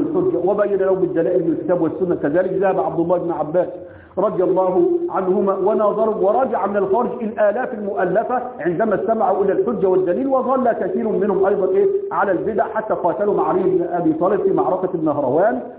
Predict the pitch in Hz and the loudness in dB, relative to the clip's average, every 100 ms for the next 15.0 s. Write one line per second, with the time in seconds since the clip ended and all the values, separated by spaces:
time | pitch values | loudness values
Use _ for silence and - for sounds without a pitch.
0 | - 214 240 220 180 214 196 190 170 226 | -4 -2 0 0 0 -2 -2 0 2 2
1 | 262 254 277 226 190 208 196 180 - 220 | 0 0 -2 0 2 2 2 0 0 2
2 | 185 - - - - 170 - - 175 156 | 2 2 2 0 -2 0 2 0 0 0
3 | 151 180 180 160 175 165 156 151 190 190 | 0 0 0 0 0 0 0 0 0 0
4 | - 147 160 226 233 214 185 214 214 185 | -2 -2 0 0 0 -2 0 0 -2 0
5 | 175 185 170 - 165 190 190 160 196 185 | 0 2 2 0 0 2 2 2 0 0
6 | 190 - - - - 170 175 156 131 123 | 0 0 -4 -10 -2 0 2 2 2 0
7 | 110 - - - - - - - - - | 0 -4 -10 -14 -20 -20 -20 -20 -20 -20
8 | - 175 208 190 - - 175 190 208 190 | -4 -2 0 0 0 0 0 2 2 2
9 | 170 151 156 196 196 160 180 196 185 170 | -2 -2 0 2 2 0 2 2 2 0
10 | 190 240 247 233 - - - 143 226 285 | 0 0 -2 -2 -8 -14 -2 2 2 2
11 | 233 151 - 156 156 - 262 202 170 170 | 0 -4 -4 0 0 2 0 2 0 0
12 | 170 226 214 190 196 233 - 196 196 247 | -2 -2 0 2 2 0 -2 -2 0 -2
13 | 226 190 180 160 160 190 226 202 196 196 | -2 0 0 0 -2 0 -2 0 2 2
14 | 180 175 240 247 196 175 175 208 190 | 2 2 2 2 0 0 2 2 2